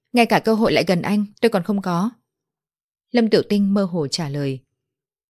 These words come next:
Nghĩ một hồi, lại lầu bầu nói. "Người ta toàn nói, nếu người đàn ông nguyện ý cho phụ nữ cơ hội,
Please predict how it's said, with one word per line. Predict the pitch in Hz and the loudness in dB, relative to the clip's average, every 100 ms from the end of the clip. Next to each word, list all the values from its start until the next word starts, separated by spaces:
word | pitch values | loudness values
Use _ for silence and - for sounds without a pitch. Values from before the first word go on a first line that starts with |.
| _ | _
Nghĩ | 196 196 | -2 0
một | 240 214 | 0 0
hồi, | 160 160 147 143 _ | -2 -2 -2 -4 _
lại | 185 120 165 | -2 0 0
lầu | 170 160 | 0 0
bầu | 165 156 | 0 -2
nói. | 156 151 214 - _ _ _ _ _ _ _ _ _ _ _ _ _ _ _ _ _ _ - | -4 -4 -4 -6 _ _ _ _ _ _ _ _ _ _ _ _ _ _ _ _ _ _ 0
"Người | 185 | 0
ta | 175 196 | 2 -2
toàn | 190 180 156 | 0 0 0
nói, | 165 170 226 - _ _ | -2 0 -2 -6 _ _
nếu | 196 214 | 2 4
người | 240 | 6
đàn | 196 180 | 4 2
ông | 214 208 | 2 2
nguyện | 208 | 2
ý | - 175 | 2 0
cho | 190 | 0
phụ | 233 165 | 2 2
nữ | 180 160 | 2 0
cơ | 226 | -2
hội, | 208 202 - | 2 0 0